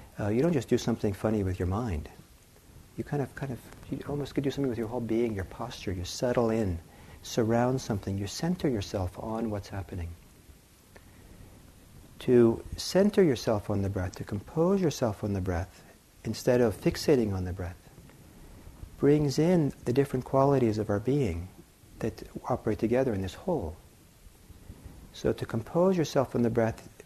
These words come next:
you do it partly with your body, with your posture. Okay, I'm gonna be here with my breathing, so we maybe soften the shoulders a little bit, or soften the muscles of the rib cage a little bit.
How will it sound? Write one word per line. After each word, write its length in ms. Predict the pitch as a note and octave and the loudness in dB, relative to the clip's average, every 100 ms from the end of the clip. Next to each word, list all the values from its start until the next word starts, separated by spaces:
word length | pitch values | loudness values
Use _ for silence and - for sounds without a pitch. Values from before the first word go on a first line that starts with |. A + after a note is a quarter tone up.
| - | -4
you 80 | B2+ | 0
do 100 | C3+ | 2
it 80 | C3 | 2
partly 320 | C#3 C3+ C#3+ | 2 2 2
with 220 | C3 B2 | 0 0
your 80 | B2+ | -2
body, 420 | C3 E3 G#2 D#2+ - - | -2 -2 -4 -6 -10 -10
with 100 | A2 | -8
your 60 | |
posture. 520 | G#2 A#2+ B2 - G2 E2+ - - - - - - | -10 -10 -12 -10 -10 -10 -16 -20 -20 -20 -20 -20
Okay, 100 | - | -8
I'm 80 | A2+ | -2
gonna 120 | A2 | -2
be 180 | G2+ A#2+ | 2 2
here 140 | B2+ C3+ | 4 2
with 140 | C3 | 2
my 100 | B2+ | -4
breathing, 500 | B2 G#2+ G2+ A2 A#2+ - - - - | 0 2 2 0 -4 -10 -20 -20 -10
so 120 | - | -2
we 80 | B2 | 0
maybe 220 | A#2 A#2 | 2 0
soften 480 | - A#2+ A2+ - A#2+ | 0 2 2 0 -4
the 60 | |
shoulders 420 | A#2 - C#3+ C#3+ B2 | -2 0 0 0 0
a 40 | |
little 140 | G#2+ | 0
bit, 240 | F#2 F2 E2+ | 0 -2 -4
or 80 | E2+ | -6
soften 460 | - F#2+ F#2 G#2 | -4 -4 -4 -4
the 80 | G2 | -2
muscles 400 | G2 G2 - G2+ | -4 -4 -4 -4
of 120 | G#2 | -2
the 140 | G#2 G2+ - - - | -2 -4 -6 -8 -4
rib 200 | A#2+ - | -4 -2
cage 300 | - G2 F#2 | -4 -4 -2
a 40 | |
little 220 | F#2 F#2 | -4 -2
bit. 260 | F2 E2 - | -4 -4 -8